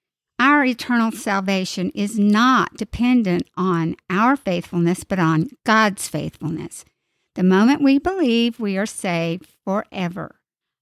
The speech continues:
Our faith may fail, but God will never turn his back on his promise to us. If we are, this is from, uh, Second Timothy, "If we are faithless, he remains faithful.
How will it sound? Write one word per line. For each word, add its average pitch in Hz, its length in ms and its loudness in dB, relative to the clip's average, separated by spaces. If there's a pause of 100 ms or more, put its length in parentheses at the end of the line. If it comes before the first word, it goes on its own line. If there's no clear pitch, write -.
Our 214 160 2
faith 294 480 2
may 160 200 -4
fail, 151 440 -6
but 190 220 -4
God 214 340 2
will 240 140 2
never 220 300 4
turn 233 340 2
his 220 180 2
back 190 340 -2
on 170 120 2
his 175 180 -2
promise 220 540 0
to - 180 -8
us. - 600 -6 (600)
If 196 260 -8
we 277 220 6
are, 208 180 4 (640)
this 208 160 -4
is 208 140 -8
from, 180 220 -6 (500)
uh, 175 100 -8
Second - 380 -8
Timothy, 233 500 -2 (360)
"If 240 160 0
we 269 240 2
are 208 100 2
faithless, 185 800 -2 (360)
he 196 180 4
remains 180 560 2
faithful. - 560 -4